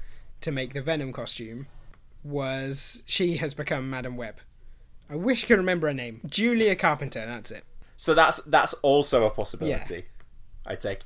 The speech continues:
Speaker 2: And then, I, I guess probably if you're talking Spider-Man female characters who aren't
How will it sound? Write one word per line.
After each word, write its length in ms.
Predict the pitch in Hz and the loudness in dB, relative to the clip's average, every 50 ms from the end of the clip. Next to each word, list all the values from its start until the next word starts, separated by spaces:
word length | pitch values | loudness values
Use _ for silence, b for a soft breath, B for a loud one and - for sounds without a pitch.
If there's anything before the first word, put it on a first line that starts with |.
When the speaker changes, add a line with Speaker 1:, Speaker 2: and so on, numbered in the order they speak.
| - B B B B B B B | -16 B B B B B B B
Speaker 2:
And 160 | 131 - 165 160 | 2 4 6 6
then, 460 | 156 156 151 151 151 151 147 151 - - - - - - - - - - - - - - - - - - - | 8 8 8 6 6 4 0 -2 -4 -4 -6 -16 -16 -16 -20 -20 -20 -20 -20 -20 -20 -20 -20 -20 -20 -12 -6
I, 180 | 98 85 71 - | -4 -4 -4 -2
I 120 | - 139 123 | -2 -2 -2
guess 400 | - - 139 127 120 - - - | -2 0 0 2 2 0 -2 -6
probably 480 | - - 123 117 117 110 117 113 113 | -6 -8 -8 -6 -4 -2 0 0 0
if 140 | 110 - - | 0 -2 -2
you're 140 | 117 110 104 | -2 -2 -2
talking 640 | 104 - - 123 113 - - 117 110 107 107 104 98 b b b b b b b b | -2 -6 -4 -4 -4 -4 -4 -8 -8 -8 -8 -10 -12 b b b b b b b b
Spider-Man 840 | - - - - - - - 127 120 120 120 120 113 110 107 104 | 0 0 2 2 0 4 6 6 6 6 4 2 0 -2 -2 -2
female 500 | 98 - - 113 107 107 107 104 101 98 | -6 -8 -10 -8 -6 -4 -4 -4 -4 -4
characters 720 | - - - 107 101 101 98 - - - 101 95 92 - - | -6 -6 -4 -2 -2 -2 -2 -4 -6 -6 -6 -6 -6 -6 -8
who 320 | - - 107 101 98 - - - | -8 -8 -8 -8 -8 -10 -8 -4
aren't 500 | 107 101 98 98 98 95 95 95 92 - | -4 -2 -2 -2 -4 -6 -8 -8 -12 -12